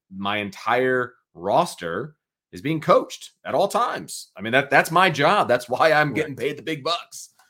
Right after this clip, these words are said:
Speaker 1: right?
Speaker 2: Correct.
Speaker 1: So, um, yeah. So that, that's, that's how I feel about that whole thing. I mean, it's, you know,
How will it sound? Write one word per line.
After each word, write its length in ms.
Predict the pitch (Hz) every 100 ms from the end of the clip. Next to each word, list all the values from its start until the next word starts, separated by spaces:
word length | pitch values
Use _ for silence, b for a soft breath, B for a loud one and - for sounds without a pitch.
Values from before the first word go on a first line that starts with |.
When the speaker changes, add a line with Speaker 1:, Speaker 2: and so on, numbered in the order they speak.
| _ -
Speaker 1:
right? 280 | 101 123
Speaker 2:
Correct. 160 | 127 104
Speaker 1:
So, 420 | 120 117 104 - _ _ _ _
um, 640 | 110 101 95 90 82 76 - _ _ _ _ _ _ _
yeah. 240 | - 90 - _
So 160 | -
that, 220 | 110 123 143
that's, 380 | 143 139 -
that's 260 | - 139 135
how 120 | 113
I 120 | 98
feel 200 | 85 87
about 220 | 82 80 78
that 120 | 73
whole 160 | 76 67
thing. 280 | 69 65
I 40 | 71
mean, 160 | 80
it's, 320 | 90 - - -
you 320 | 92 - 120
know, 240 | 95 76